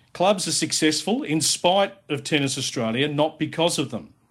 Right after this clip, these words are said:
Don't want my email shared because tennis will sabotage me and try and destroy us. So much money has been spent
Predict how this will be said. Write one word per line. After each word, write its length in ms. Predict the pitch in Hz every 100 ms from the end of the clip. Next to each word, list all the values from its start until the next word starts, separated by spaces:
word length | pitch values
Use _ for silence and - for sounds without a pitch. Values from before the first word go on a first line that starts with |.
| _ -
Don't 220 | 185 202
want 140 | 185
my 160 | 165 160
email 380 | 175 170 151 139
shared 400 | - 175 143 135
because 280 | 135 143
tennis 440 | - 156 165 170 -
will 100 | 143
sabotage 760 | - 196 196 170 143 113 113 135
me 220 | 143 202
and 120 | 139
try 280 | - 131 127
and 100 | 127
destroy 460 | 131 - 180 196 82
us. 320 | - - - _ -
So 240 | - 196
much 260 | 202 185 -
money 240 | 151 151
has 160 | 156 151
been 200 | 151 147
spent 440 | - - 131 139